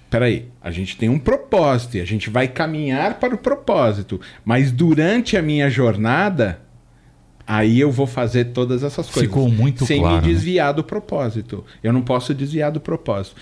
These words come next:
Speaker 1: Me parece que o secularismo, o que que ele quer fazer?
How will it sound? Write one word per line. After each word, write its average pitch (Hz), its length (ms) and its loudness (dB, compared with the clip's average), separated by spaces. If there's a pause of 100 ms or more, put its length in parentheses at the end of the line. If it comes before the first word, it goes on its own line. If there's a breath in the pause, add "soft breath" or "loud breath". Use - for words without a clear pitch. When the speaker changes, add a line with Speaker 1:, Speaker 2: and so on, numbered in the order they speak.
(160 loud breath)
Speaker 1:
Me 131 120 2
parece 156 380 2
que - 80 -2
o 160 40 -2
secularismo, 135 720 -2
o 147 40 -6
que - 140 -6
que - 100 -4
ele 165 120 -2
quer 139 140 -2
fazer? 107 500 -2